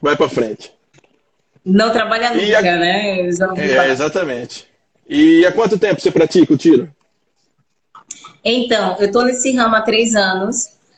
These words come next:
Speaker 2: porém, eu me tornei instrutora de tiro há dois anos atrás. E foi em Salvador, quando eu fui convidada a Salvador, que eu comecei a exercer a atividade de instrutora de tiro.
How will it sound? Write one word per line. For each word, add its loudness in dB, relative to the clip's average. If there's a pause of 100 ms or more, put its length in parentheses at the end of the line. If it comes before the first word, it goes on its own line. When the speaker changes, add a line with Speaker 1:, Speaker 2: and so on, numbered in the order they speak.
(140)
Speaker 2:
porém, 0
eu 0
me -2
tornei 0
instrutora -2
de -2
tiro 2
há 0 (400)
dois -2
anos -6
atrás. -6 (420)
E -2
foi -2
em 0
Salvador, -2
quando -2
eu -2
fui -8
convidada 0
a -2
Salvador, 0
que -2
eu -4
comecei 0
a -2
exercer -4
a -4
atividade -4
de -10
instrutora -4
de -6
tiro. -2